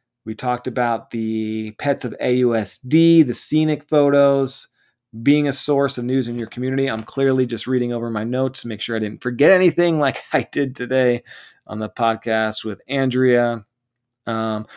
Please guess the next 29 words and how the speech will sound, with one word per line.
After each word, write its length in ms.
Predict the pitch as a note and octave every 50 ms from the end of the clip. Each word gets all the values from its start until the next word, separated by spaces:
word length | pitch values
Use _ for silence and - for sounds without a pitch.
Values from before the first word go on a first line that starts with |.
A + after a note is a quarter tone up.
| - _
oh, 160 | - D3 D3 C3
the 100 | C#3+ D3+
other 140 | E3 F#3+
thing 220 | D#3+ - - E3+ D#3+
on 140 | C3 A#2+ A2+
Twitter, 600 | - - - - D3 C#3+ C#3+ D3 D3+ C#3+ C3+ C3 - _ _ _ _ _ _ _ _ _ _ _ _ _ _ _ _ - - -
look, 340 | A2+ A#2+ B2+ B2 A#2+ - - - - - _ -
and 80 | B2
I 40 | B2
was 80 | B2 -
talking 200 | D#3 C#3 A#2+ C3
to 60 | A#2+
somebody 600 | - - C3 B2+ B2+ B2 B2 A#2+ A#2+ B2 B2 -
from 340 | - - A#2 A#2 A2 G#2+ -
a 280 | - G2 G2+ G2+ A2
consulting 720 | - - A#2 G#2+ - B2+ A#2+ A2 - B2 A#2 A#2 A2+ A#2 - _ _ _ _ _ _ _ _ _ _ _ _ _ _ _ _ _ _
company 300 | - C3 A2+ A#2 A#2 A2+
today 220 | G2 G#2+ A2 G#2+
asking 300 | A2 A2 G#2+ - - B2
me 60 | A#2 A#2
about 240 | A2 A2+ G#2+ G#2+
Twitter. 320 | - - A#2 A#2 A2 A2 A2
They 120 | A2 G#2
got 180 | G#2+ G#2 - -
recommended 500 | A2 G#2+ G2+ - A2 A2 A2+ A2+ G#2 G2+
to 80 | - A2
me, 180 | A2 G#2+ G#2+
which 180 | A2 G#2 G#2 -
is 260 | A2+ A2 A2+ - -